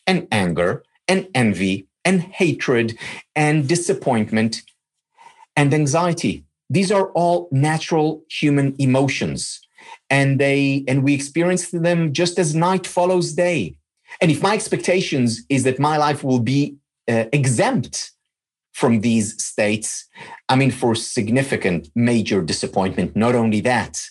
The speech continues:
when I do experience sadness and reject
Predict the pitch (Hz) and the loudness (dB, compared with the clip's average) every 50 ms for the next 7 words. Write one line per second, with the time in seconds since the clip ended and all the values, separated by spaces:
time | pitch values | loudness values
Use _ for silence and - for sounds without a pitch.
0 | - _ _ _ _ _ - - - - 123 113 110 113 113 110 101 92 - 175 | -18 _ _ _ _ _ -20 -14 -4 -2 0 2 4 4 2 2 0 0 0 2
1 | 202 196 160 - - - - - 131 113 101 98 98 95 - - - - - - | 2 2 2 0 -2 -6 -8 -4 -2 0 0 0 0 -2 -4 -6 -10 -10 -6 -4
2 | 113 98 90 92 - - 92 87 - - - - - - - _ _ _ _ _ | -2 0 0 -2 -2 -2 -2 -2 -2 -4 -6 -8 -10 -12 -16 _ _ _ _ _
3 | _ _ _ _ _ _ _ _ - 127 120 120 117 113 113 101 104 - 127 127 | _ _ _ _ _ _ _ _ -2 0 2 2 2 2 2 0 0 0 0 2
4 | 123 127 123 110 101 - - 190 220 208 - - - - | 2 2 2 0 -2 -2 0 0 0 0 -2 -6 -10 -12